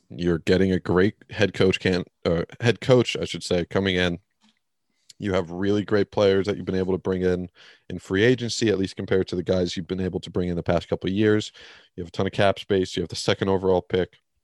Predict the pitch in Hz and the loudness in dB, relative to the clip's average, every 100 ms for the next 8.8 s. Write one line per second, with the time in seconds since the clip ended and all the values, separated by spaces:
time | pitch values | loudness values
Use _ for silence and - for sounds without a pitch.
0 | _ _ _ _ _ _ _ _ _ _ | _ _ _ _ _ _ _ _ _ _
1 | 95 104 98 101 - - 160 151 - - | -4 0 0 0 -4 -8 -2 -2 -2 -6
2 | 185 165 160 131 90 90 - - _ _ | -4 0 0 0 -2 -4 -8 -16 _ _
3 | _ _ _ 85 95 98 92 131 120 110 | _ _ _ -8 -6 -6 2 4 4 4
4 | 104 104 104 - _ _ _ _ _ _ | 2 0 -4 -14 _ _ _ _ _ _
5 | _ _ _ _ - 107 - 107 104 110 | _ _ _ _ -20 -16 -2 2 2 0
6 | 101 107 101 98 92 - - _ _ _ | 0 2 4 4 0 -10 -20 _ _ _
7 | _ - 110 98 - 110 - 95 95 - | _ -8 -6 -4 -4 -4 -4 -4 -2 -4
8 | 90 139 156 107 90 85 85 90 | -2 2 4 4 2 0 -4 -8